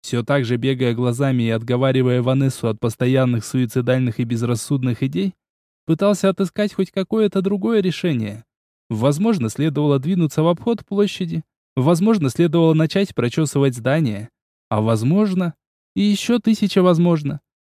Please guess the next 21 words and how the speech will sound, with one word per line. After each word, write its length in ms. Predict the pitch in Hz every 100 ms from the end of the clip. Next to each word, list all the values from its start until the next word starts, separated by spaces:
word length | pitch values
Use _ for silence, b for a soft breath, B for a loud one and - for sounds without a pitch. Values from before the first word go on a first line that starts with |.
| _ -
В 120 | 107
нашей 300 | 120 135 147
команде 440 | 127 135 147 131 135
не 140 | 170
было 240 | 170 160
человека, 480 | 143 143 143 156 123
который 380 | 117 113 135 131
мог 220 | 135 127
бы 120 | 117
ощущать 500 | 120 - 117 - 160 123
других 360 | 110 110 135
на 120 | 131
расстоянии, 760 | 123 120 147 151 127 107 101 - _ _ _
имел 240 | 196 208 214
способность, 680 | - 196 - 220 202 - -
позволившую 640 | 202 196 220 202 175 202 180
безопасно 580 | 185 185 196 202 127
заглядывать 540 | 117 120 151 160 143 123
в 40 |
закрытые 460 | 139 151 156 151 143
комнаты, 520 | 190 190 175 -